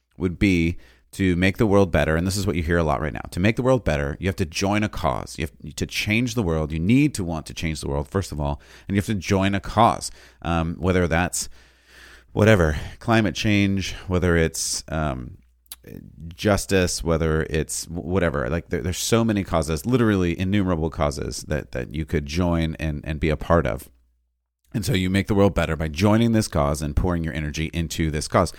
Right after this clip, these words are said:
The second way, while it sounds similar, is actually the opposite of the first one, and I'll, I'll explain more in a second. But the second way would be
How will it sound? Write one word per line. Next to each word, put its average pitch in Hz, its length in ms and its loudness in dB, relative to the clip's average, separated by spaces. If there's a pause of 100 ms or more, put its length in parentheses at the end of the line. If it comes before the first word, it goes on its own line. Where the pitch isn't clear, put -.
(340)
The 98 60 -2
second 156 340 4
way, 80 340 0
while 92 300 0
it 87 120 -6
sounds 117 640 0 (100)
similar, 82 800 2
is - 260 -6
actually 87 800 2 (100)
the - 180 -4
opposite 80 640 -2 (360)
of 78 180 -4
the 78 80 -2
first - 320 -4
one, 78 100 -2
and 73 160 -4
I'll, 71 160 -4
I'll 82 120 0
explain 82 320 -2
more 76 340 -2
in 80 100 -8
a 73 60 -6
second. 80 320 -6
But 76 140 -2
the 90 80 -4
second 113 320 -2
way 85 160 0
would 87 120 -4
be 71 280 -8